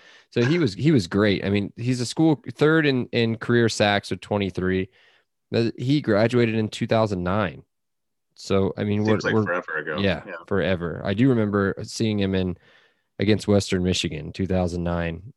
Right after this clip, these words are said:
Speaker 1: I went to Western Michigan to go watch it.
Speaker 2: Ugh.
Speaker 1: Ki-, I mean, just unbelievable. So, um, okay. So let's talk about who's coming in. We've touched on Ryder Anderson quite a bit. Uh, he's the big, the big time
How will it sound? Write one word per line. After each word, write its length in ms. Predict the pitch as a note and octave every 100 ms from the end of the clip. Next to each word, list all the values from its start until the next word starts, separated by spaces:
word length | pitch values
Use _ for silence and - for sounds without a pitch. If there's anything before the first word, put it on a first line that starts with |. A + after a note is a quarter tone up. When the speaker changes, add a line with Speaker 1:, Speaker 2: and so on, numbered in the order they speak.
| _ _
Speaker 1:
I 80 | -
went 280 | F#2+ A2 -
to 240 | - A#2+
Western 380 | G2 F2+ - E2+
Michigan 360 | E2+ - E2+ E2
to 80 |
go 80 | F2+
watch 300 | F2 F2 F2
it. 120 | F2 - _ _ _
Speaker 2:
Ugh. 140 | F#2 F#2
Speaker 1:
Ki-, 100 | -
I 140 | G#2 G#2
mean, 200 | G2 F2
just 400 | - B2 F2 -
unbelievable. 640 | E2 D#2 D#2+ D#2 C#2 - _ _ _ _
So, 320 | - F2+ E2+ - _ _ - - _ _ _ - -
um, 520 | B2+ B2 B2 A2+ G#2 -
okay. 260 | D#3 F2+ - _
So 120 | -
let's 140 | D#3+ -
talk 160 | F3
about 160 | D#3 C#3+
who's 140 | D3+
coming 220 | - C#3+ C#3
in. 100 | C#3
We've 200 | C#3 -
touched 340 | C#3 C3+ -
on 340 | B2 G#2 F2+
Ryder 300 | F#2 A2+ A2+
Anderson 340 | A2 G#2+ G#2 G#2
quite 220 | A2+ G#2
a 60 | F#2
bit. 280 | G2+ G2+ - _ _ -
Uh, 220 | A2 G2
he's 360 | F#2 A#2+ A#2+ A2
the 80 | G#2
big, 280 | G2+ G2 F#2 -
the 140 | A2+
big 360 | F2+ A2+ A2+ G#2+
time 540 | - G#2 G#2 G2+ G2+